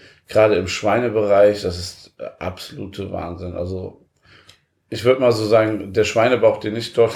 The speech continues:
<laughs> gegessen habe, war definitiv besser vom Geschmack als jedes Dry-Age Roast Beef oder, ähm,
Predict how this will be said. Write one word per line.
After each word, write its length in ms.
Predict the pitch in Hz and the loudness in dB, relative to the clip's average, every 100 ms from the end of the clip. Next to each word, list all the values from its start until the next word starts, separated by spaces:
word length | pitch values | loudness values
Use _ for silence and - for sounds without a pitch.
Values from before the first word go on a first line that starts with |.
| - | -6
<laughs> 80 | 104 | -2
gegessen 340 | 113 - 113 | -2 -2 2
habe, 340 | 110 101 104 - - - _ | 2 2 -2 -6 -20 -20 _
war 420 | - 110 104 95 107 | 2 4 6 4 0
definitiv 560 | 123 127 117 117 110 - | -4 -4 -6 -8 -8 -2
besser 280 | 123 139 | 2 2
vom 220 | - 123 117 | 0 -2 -6
Geschmack 380 | 104 120 120 - | -6 -4 -2 -2
als 160 | 95 | -2
jedes 500 | 117 113 107 - - - - _ | 0 2 0 -2 -10 -20 -20 _
Dry-Age 680 | - 120 113 110 107 104 - | -6 4 6 6 4 0 -2
Roast 400 | 110 117 120 - | 2 2 2 -4
Beef 240 | 110 98 - | -8 -8 -6
oder, 640 | 101 101 95 95 104 98 | 2 4 6 6 6 4
ähm, 180 | 95 95 | 4 0